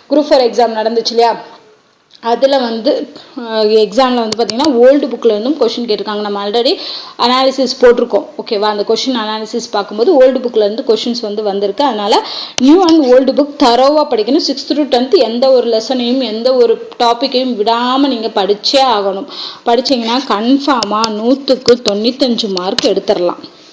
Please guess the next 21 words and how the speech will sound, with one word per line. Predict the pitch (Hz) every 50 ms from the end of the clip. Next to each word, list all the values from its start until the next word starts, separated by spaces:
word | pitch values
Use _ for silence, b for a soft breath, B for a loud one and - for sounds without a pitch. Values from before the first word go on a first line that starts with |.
| B B
அந்த | - 214 214 196
அஞ்சு | 185 190 220 240 240 240 247 233 233
கொ-, | 233 220
அஞ்சு | 208 208 214 220 226 214 233 233
கொஸ்டின் | 226 233 220 214 - 320 320
வந்து | 269 226 226 240 285 440 - B B B B B B B
நீங்க | B 254 247 247 240 226
வந்து | 220 226 247 254
மிஸ் | 269 254 226 233 - 269
ஆகுறதா. | 247 233 226 220 214 220 294 466 B B B B B
But | - 240 208 - 240 - - 107
என்னை | - 247 247 247 254 240
கேட்டா | 240 262 247 233 - - -
ஃபுல்லா | 269 277 285 294 302 320 330 339
நீங்க | 320 311 277 254 233 - 226
படிச்சீங்கனாலே | 226 233 - 262 247 240 233 220 220 247 285
நூறு | 277 240 254 277 294 311 320 320
கொஸ்டின்ல | 302 - - 247 240 - 302 294 311
தொண்ணூத்தஞ்சு | 294 262 233 240 262 247 269 262 233 208
கொஸ்டின் | - 220 - - 294 320 311
அடிச்சிடலாம். | 196 202 - 247 202 196 196 196 240 311